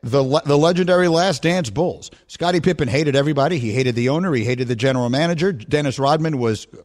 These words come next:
on another planet. Everyone knew it was their last year together. Everyone knew it. And, and because they were all great and talented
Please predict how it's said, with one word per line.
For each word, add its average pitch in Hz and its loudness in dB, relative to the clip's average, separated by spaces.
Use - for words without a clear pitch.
on 120 -2
another 127 0
planet. 170 -2
Everyone 180 2
knew 190 2
it 196 2
was 165 0
their 143 2
last 156 0
year 175 0
together. 170 0
Everyone 175 2
knew 175 2
it. - -2
And, 151 0
and 151 0
because 156 2
they 180 4
were 170 4
all 165 4
great 151 0
and 135 -2
talented 156 -2